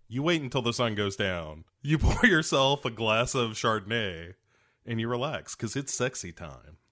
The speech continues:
In fact, in fact, let me, it's, I think there's fair warning to be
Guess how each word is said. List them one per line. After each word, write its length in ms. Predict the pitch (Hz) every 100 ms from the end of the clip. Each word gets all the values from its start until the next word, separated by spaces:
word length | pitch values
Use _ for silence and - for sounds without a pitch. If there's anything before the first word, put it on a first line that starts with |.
| _ -
In 140 | 226
fact, 420 | - 269 277 190 -
in 160 | 202
fact, 260 | 196 220 175
let 120 | 220
me, 140 | 285
it's, 560 | 240 208 202 190 220 196 160 - -
I 140 | 247
think 220 | 277 240
there's 200 | 196 175
fair 240 | - 175 156
warning 460 | 123 135 127 117 107
to 120 | 127
be 360 | 107 95 95